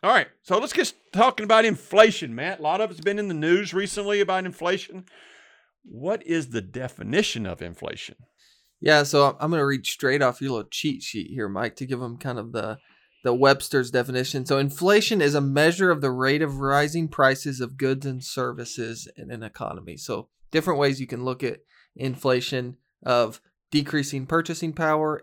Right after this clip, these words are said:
Speaker 2: increasing cost of goods. One way or the other, your, your dollar's not go-, going as far.
Speaker 1: A real quick example everybody will understand. A year ago, Matt, what did you pay for a gallon of gas?
Speaker 2: Lesson is today, I don't know what it was, dollar something.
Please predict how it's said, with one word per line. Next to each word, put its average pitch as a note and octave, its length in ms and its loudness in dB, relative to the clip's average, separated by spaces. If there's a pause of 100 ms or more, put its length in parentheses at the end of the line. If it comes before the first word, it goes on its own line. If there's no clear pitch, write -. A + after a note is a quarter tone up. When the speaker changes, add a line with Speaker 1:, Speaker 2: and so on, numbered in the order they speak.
Speaker 2:
increasing C#3 500 -8
cost A#2+ 320 -6
of D3+ 160 -12
goods. E3 520 0 (1120)
One F3 320 4
way F3+ 120 6
or D#3 80 8
the D3 140 2
other, D3 160 4
your, C#3 320 -4
your D3 200 -4
dollar's C#3+ 400 2
not C3 220 -4
go-, A#2 220 -8
going C3+ 280 -8
as A2+ 120 -12
far. - 360 -12 (200)
Speaker 1:
A B2+ 120 -6
real G3 260 4
quick F3+ 320 -4
example C3 480 -6 (160)
everybody D#3 520 0
will B2+ 120 0
understand. A2+ 600 -6 (100)
A C3 80 -2
year F3+ 260 4
ago, A2+ 440 0 (100)
Matt, C#3+ 300 -8
what G3+ 160 2
did G3+ 100 -8
you F#3 60 -8
pay E3 180 -2
for D3 140 -6
a C3 40 -6
gallon B2+ 280 -6
of A#2+ 60 -10
gas? - 440 -8 (1500)
Speaker 2:
Lesson C#3+ 380 -2
is C#3+ 200 -2
today, C3+ 240 -4
I C3 60 -2
don't C3+ 160 -6
know C3+ 80 -6
what C3 160 -6
it C3 140 -8
was, A#2+ 300 -8
dollar B2+ 480 -6
something. A#2 380 -10